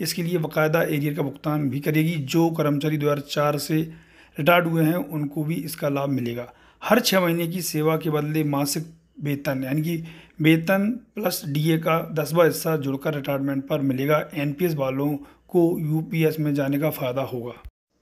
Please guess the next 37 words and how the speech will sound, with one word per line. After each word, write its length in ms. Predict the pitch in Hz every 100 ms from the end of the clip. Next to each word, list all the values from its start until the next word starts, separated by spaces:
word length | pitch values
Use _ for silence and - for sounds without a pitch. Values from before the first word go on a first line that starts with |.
| _ _
कांग्रेस 520 | 175 185 208 214 208
ने 180 | 208 202 - _ _ _
ओपीएस 440 | 170 165 180 175 165
का 120 | 165
वादा 520 | 156 147 143 156 - 147
नहीं 260 | 139 143
किया 280 | 139 139 127
था। 260 | - - - _ _
सरकार 340 | - 170 165 208
ने 120 | 214
कहा 160 | 202
कि 120 | 180 214
कांग्रेस 480 | - 165 170 180
ने 100 | 196
जब 240 | 170 170 175
ओपीएस 420 | 160 165 170 165
की 120 | -
बात 320 | 156 160 165
की 160 | - 160
थी, 380 | 147 165 170 - - _
तो 80 | 214
उनके 360 | 190 180 165 190
अपने 260 | 175 170
नेताओं 420 | 170 160 151 156 160
में 140 | 165
मतभेद 400 | 156 143 151 147 -
थे। 60 | 135
कांग्रेस 540 | 135 151 156 160 165
के 240 | 165 170 160
लोकसभा 420 | 151 156 - 165
चुनाव 360 | 165 156 156 151
घोषणा 240 | 139 165
पत्र 240 | 160 139
में 140 | 151 160
ओपीएस 440 | 156 139 156 147
का 100 | -
वादा 420 | 147 143 151 156